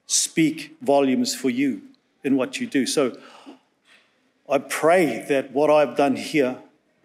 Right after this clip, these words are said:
not only, um, augments what has already been laid down by Dempsey and Stan, but also does my culture proud.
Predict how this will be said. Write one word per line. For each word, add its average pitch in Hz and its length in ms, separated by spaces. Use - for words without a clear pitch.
not 151 200
only, 151 680
um, 120 500
augments 160 640
what 139 160
has 135 200
already 151 260
been 139 220
laid 143 220
down 143 200
by 127 140
Dempsey 147 420
and 123 120
Stan, 147 480
but 143 140
also 147 480
does 143 460
my 156 160
culture 135 380
proud. 117 400